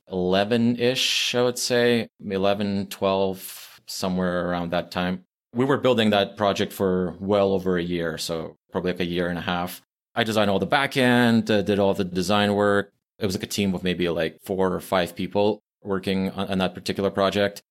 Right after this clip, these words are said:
And then we also needed to make applications for the particular project as well, so, which is basically, like, you know, much like Dropbox, you have your Windows and Mac, Android and I O S applications that, you know, sync files in between devices.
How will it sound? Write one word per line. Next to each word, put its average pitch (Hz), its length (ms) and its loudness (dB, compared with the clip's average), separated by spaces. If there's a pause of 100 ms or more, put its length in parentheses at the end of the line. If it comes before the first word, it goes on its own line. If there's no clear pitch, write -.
(120)
And 95 140 -2
then 95 340 2
we 107 120 2
also 110 200 4
needed 104 300 2
to 95 100 -2
make 98 300 0
applications 104 800 -2
for 90 160 -4
the 82 80 -2
particular 90 340 -6
project 87 300 -2
as 90 100 -6
well, 87 280 -2
so, - 100 -12
which 82 80 -10
is 87 80 -10
basically, 104 420 0
like, 92 180 0
you 95 40 -2
know, 95 60 0
much 90 180 0
like 92 100 -2
Dropbox, 92 520 0
you 92 100 -2
have 87 160 -4
your 82 380 -6
Windows 90 280 -2
and 85 120 -6
Mac, 85 440 -8
Android 90 340 -6
and 87 100 -2
I 85 80 -2
O 85 100 -2
S 90 140 -2
applications 92 560 -4
that, - 100 -8
you 90 60 -4
know, 87 80 -6
sync 87 280 -4
files 82 460 -4
in 90 80 -8
between 85 300 -8
devices. 85 500 -6